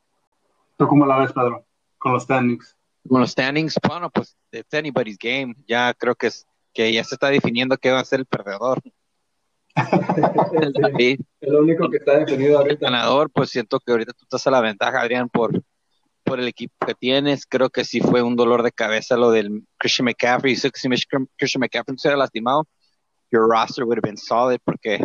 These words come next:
Speaker 2: tienes como a three top fantasy football players de toda la liga, porque pues sabemos que Christian McCaffrey, he's a, he's a, ¿cómo se dice? Como un steady, he's a steady
Speaker 1: Sí.
Speaker 2: scorer,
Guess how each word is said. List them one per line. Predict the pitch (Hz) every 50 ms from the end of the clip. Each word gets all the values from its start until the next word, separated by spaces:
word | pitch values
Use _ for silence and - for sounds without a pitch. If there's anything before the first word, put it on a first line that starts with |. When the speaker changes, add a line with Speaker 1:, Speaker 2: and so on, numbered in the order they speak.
| - -
Speaker 2:
tienes | 120 117 120 123 120 - - _
como | - 117 113 107 104
a | 98 - _ -
three | 123 131 127 -
top | - 143 127 127 127 120 - - - - - _ _ _ _ _ _ _ _ - -
fantasy | - 123 123 131 135 - - - 120 110 -
football | - - - 127 135 - - 113 107
players | - - 117 113 110 107 98
de | 107 107 _
toda | - 107 110
la | 113 110
liga, | 104 101 110 117 120 117 120 - - -
porque | - - - - -
pues | - - -
sabemos | - 226 208 - - 117 -
que | _ _
Christian | - 110 - - 127
McCaffrey, | 110 101 - - 98 104 - - 120 120 113 98 - _ _ _ _ _ _ _ _ _ _ _
he's | - 110 107 107 98 117
a, | 117 110 107 101 98 90 87 - - - -
he's | 110 107 107 98
a, | 117 110 101 95 90 92 - _ _ _ _ _
¿cómo | _ - 110
se | 101 110
dice? | 104 - 120 107
Como | - 110 104 104
un | 104
steady, | - - - 110 110 107 117 113 110 104 - _ _ _ _ _ _ _ _ _ -
he's | - 123 120
a | 123
steady | 113 - - 120 120 117 123 - _
Speaker 1:
Sí. | - 127 117 113 113
Speaker 2:
scorer, | 110 - - 117 131 143 156 160 156